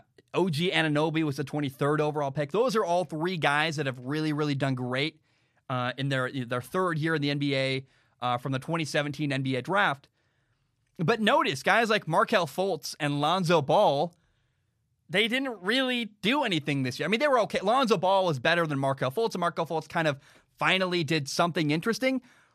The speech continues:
but they were definitely not the best players in their draft class, literally at all. And so all I'm trying to say here is that it feels like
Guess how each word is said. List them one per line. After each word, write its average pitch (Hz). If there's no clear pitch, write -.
but 190
they 262
were 247
definitely 214
not 165
the 147
best 165
players 160
in 160
their 151
draft 139
class, 131
literally 160
at 135
all. 135
And 196
so 208
all 302
I'm 262
trying 214
to 160
say 151
here 131
is 117
that 139
it 156
feels 254
like 160